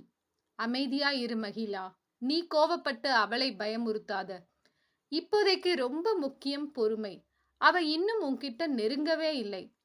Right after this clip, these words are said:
வந்த ரெண்டாம் நாளே பயமுறுத்தலாமா?" தன்னைத்தானே சரிப்படுத்திக் கொண்டிருந்தான்.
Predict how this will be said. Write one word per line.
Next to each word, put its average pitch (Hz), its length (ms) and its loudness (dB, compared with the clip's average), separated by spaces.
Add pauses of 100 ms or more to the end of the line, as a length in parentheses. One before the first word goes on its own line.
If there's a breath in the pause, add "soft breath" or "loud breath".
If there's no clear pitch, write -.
(200)
வந்த 269 460 2
ரெண்டாம் 262 480 6
நாளே 254 380 4
பயமுறுத்தலாமா?" 196 1000 -6 (800)
தன்னைத்தானே 285 760 6
சரிப்படுத்திக் 269 800 -6
கொண்டிருந்தான். 180 600 -6